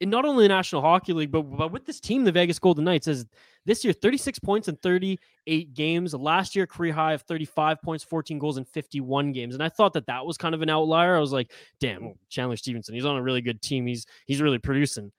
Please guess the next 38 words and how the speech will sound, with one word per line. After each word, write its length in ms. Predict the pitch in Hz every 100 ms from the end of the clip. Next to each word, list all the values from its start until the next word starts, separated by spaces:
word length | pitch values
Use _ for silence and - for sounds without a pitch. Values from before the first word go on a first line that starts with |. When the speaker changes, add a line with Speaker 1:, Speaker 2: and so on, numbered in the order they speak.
| _ _
Speaker 1:
Holy 260 | - 240
shit, 260 | 139 - 123
he's, 240 | - 214 220
he's 200 | 147 262
the 80 | 165
real 220 | 139 139
deal, 260 | 104 113 110
man. 180 | 92 104
He 60 | 196
has 120 | 180
ten 280 | - 165 151
goals 280 | 147 147
already. 340 | 123 104 90 110 _ _ _
Speaker 2:
<clears throat> 40 | - - - - _
Yeah, 300 | 165 170 185
man, 260 | 185 190 185
and 120 | 170
it's, 360 | 175 175 - - _ _ _
it's 140 | 180 127
interesting 380 | 185 180 214
to 60 | 175
see 220 | - 175
him 300 | 165 143 120 -
do 200 | 143 147
it 200 | 135 139
with 280 | 139 135 - - _ _ _ _ _ _ _ _
even 280 | 160 147 135
less 260 | 143 143
of 80 | 160
a 60 | 127
cast 420 | - 127 151 -
than 160 | 143 143
he 60 |
has 180 | 139 139
in 60 | 139
the 60 |
past. 380 | 120 131 156 165
Like, 180 | 135 -